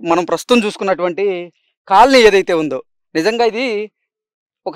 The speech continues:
చెరువును తలపించేలాగా ఉంది, ఒక కాలువను తలపించేలాగే ఉంది. ఆ, ఇదేదో పెద్ద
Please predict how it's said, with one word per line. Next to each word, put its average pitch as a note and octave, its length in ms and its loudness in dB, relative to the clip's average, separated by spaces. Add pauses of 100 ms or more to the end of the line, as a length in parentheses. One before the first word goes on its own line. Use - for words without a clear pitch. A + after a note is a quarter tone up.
చెరువును B3 400 2
తలపించేలాగా G#3 720 4
ఉంది, F#3 220 -2
ఒక D#3+ 100 -20 (100)
కాలువను F#3 400 2
తలపించేలాగే E3 680 -2
ఉంది. D#3+ 180 -12 (580)
ఆ, - 20 4 (540)
ఇదేదో A3+ 300 8 (880)
పెద్ద D#3+ 240 -2